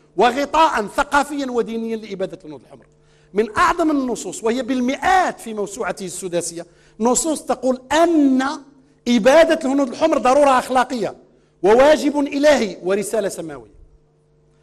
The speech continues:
حتى إن توماس جيفرسون الرئيس الأمريكي لما رفع عليه الهنود الحمر دعوى قضائية وأخذ إلى المحكمة العليا قبل أن يصبح رئيساً لما كان سيناتور، وسأله القاضي: "إنهم يرفعون دعوى عليك أنك شهدت حفلاً مخمراً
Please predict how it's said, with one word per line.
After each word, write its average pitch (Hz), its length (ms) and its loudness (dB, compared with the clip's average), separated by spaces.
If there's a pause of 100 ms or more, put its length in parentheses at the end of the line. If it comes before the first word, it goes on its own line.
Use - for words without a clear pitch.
(180)
حتى 226 340 -4
إن 262 160 -4
توماس 254 260 -4
جيفرسون 185 460 -6
الرئيس 208 320 -6
الأمريكي 180 480 -6 (420)
لما 202 200 0
رفع 262 200 -2
عليه 233 160 -2
الهنود 233 200 -2
الحمر 220 240 -6
دعوى 180 300 -4
قضائية 196 500 -6
وأخذ 214 300 -8
إلى 214 140 -2
المحكمة 190 380 -6
العليا 165 260 -8
قبل 208 200 -8
أن 208 60 -2
يصبح 196 260 -8
رئيساً 190 320 -8 (320)
لما 196 120 -4
كان 214 140 -4
سيناتور، 202 440 -4 (300)
وسأله 254 440 -2
القاضي: 233 380 -4
"إنهم 220 220 -6
يرفعون 208 360 -8
دعوى 196 260 -6
عليك 220 260 -8
أنك 196 220 -8
شهدت 208 340 -6
حفلاً 190 320 -10
مخمراً 180 480 -8